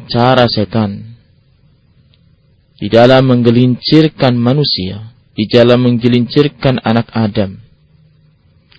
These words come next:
Yang pertama adalah bisikan yang jahat.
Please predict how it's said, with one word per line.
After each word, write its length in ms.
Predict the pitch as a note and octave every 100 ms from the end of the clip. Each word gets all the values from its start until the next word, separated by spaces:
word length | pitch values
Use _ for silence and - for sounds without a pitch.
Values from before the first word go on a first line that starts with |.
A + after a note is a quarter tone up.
| - _ _ _
Yang 160 | - A2+ A2
pertama 400 | A#2 C3+ C#3 F2+
adalah 320 | A#2 B2 A#2+
bisikan 800 | A#2 - C3 B2+ - A#2+ A#2+ A2+
yang 160 | G#2 G#2
jahat. 320 | A2 A2